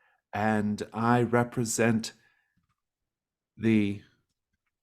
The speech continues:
Welkin Historical Interest Preservation Society. I am a local historian, but I also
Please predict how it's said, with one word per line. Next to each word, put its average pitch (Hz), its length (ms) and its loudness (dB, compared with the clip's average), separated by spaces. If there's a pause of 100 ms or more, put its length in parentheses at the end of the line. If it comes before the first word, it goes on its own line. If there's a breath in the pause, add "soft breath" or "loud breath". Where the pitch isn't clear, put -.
(100)
Welkin 131 400 4
Historical 120 540 2
Interest 113 400 -4
Preservation 101 580 2
Society. 90 760 0
I 80 240 0
am 78 280 -4
a 80 120 -4
local 92 340 0
historian, 113 680 2
but 107 120 -2
I 95 280 0
also 117 720 0